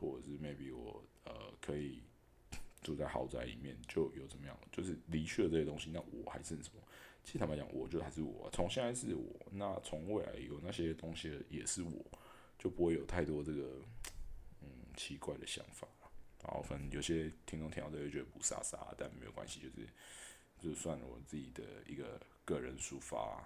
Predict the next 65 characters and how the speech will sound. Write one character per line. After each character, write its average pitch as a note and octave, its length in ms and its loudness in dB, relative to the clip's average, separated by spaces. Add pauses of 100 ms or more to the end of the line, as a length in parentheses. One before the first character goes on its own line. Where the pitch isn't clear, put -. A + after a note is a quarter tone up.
(120)
也 A#1+ 140 -6
谢 D2+ 180 -2
谢 B1+ 160 -4
大 C#2 120 -4
家， C2 300 0
就 B1 120 -8
是， B1+ 60 -10 (1500)
呃， D2 60 -4 (200)
算， D2+ 200 -2 (140)
呃， B1 80 -8 (300)
包 D#2 100 6
容 D2+ 140 2
我 C#2+ 80 -6
的 - 80 -6
任 F2 240 8
性 C#2+ 240 2
嘛， C2 100 2
让 D2+ 160 6
我 C#2+ 80 4
讲 A#1 160 -4
这 C#2 60 0
种 C2 100 -4 (480)
奇 - 160 0
奇 - 80 -4
怪 C#2+ 140 0
怪 C2+ 140 2
的 - 40 2
事 - 140 4
情 - 100 -8
到 - 140 -4
现 - 240 0
在。 - 120 -2 (200)
那 B1+ 280 -2 (200)
这 - 100 2
个 G2 80 6
礼 C#2+ 60 6
拜 C#2 160 6
大 C#2+ 80 6
概 C2 100 4
就 B1 80 -2
这 - 140 0
样， - 80 -6 (240)
没 G#2 180 2
有， G2+ 160 8 (800)
没 B2+ 100 4
有 C3+ 60 6
什 E2 80 2
么 C#2 40 0
特 D#2 120 4
别 B1+ 100 2
的 - 60 -4
事。 - 100 2
那 A2+ 240 4
我 F#2+ 140 8
下 - 120 6
面 C3 140 2
会 D3 80 4
放 A#2 160 6
个 E2+ 60 6
链 C#2+ 180 4
接， - 160 -4
然 C2+ 100 -2
后 C#2+ 60 -2
就 D2+ 100 -2
是 D#2+ 160 4